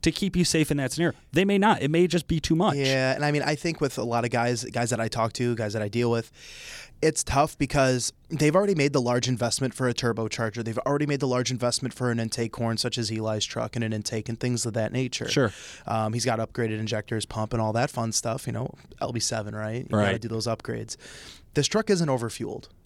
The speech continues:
Speaker 2: I, I know Eli. I know this truck.
Speaker 1: Yeah.
Speaker 2: Okay, I know how it's tuned. You know, I, I met him over at, uh, out at U C C when we were out there,
Speaker 1: Nice.
Speaker 2: uh, this year,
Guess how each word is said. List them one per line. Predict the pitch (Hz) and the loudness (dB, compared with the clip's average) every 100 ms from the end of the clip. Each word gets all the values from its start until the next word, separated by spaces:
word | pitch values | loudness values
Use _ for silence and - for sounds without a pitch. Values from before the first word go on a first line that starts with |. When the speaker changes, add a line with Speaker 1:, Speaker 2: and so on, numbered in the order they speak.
| - | -6
Speaker 2:
I, | 123 143 | -2 2
I | |
know | 151 143 120 | 2 2 2
Eli. | 107 117 | 0 0
I | |
know | 127 127 | 0 0
this | 113 | 0
truck. | - - - | -4 -6 2
Speaker 1:
Yeah. | 139 104 | 4 4
Speaker 2:
Okay, | 110 120 | 2 -8
I | 117 | -4
know | 120 135 | 0 0
how | 123 131 | 2 0
it's | 127 - | 0 -2
tuned. | 127 120 120 117 - | -2 -2 -2 -4 -6
You | 113 | -4
know, | 113 | 0
I, | 113 - | 0 0
I | 117 | 0
met | 120 120 | 0 0
him | 123 120 | 0 -2
over | 123 123 | -2 0
at, | 120 - | 0 -2
uh, | 113 107 107 | -4 -2 0
out | 131 | 0
at | 131 | 2
U | 139 | 2
C | - | 0
C | 143 185 107 | 0 0 0
when | 117 | -2
we | 110 | -2
were | 107 110 | -2 -4
out | - | -6
there, | - - | -6 -2
Speaker 1:
Nice. | 233 147 | -2 -2
Speaker 2:
uh, | 110 110 | -4 -2
this | 117 - | -4 -4
year, | - | -6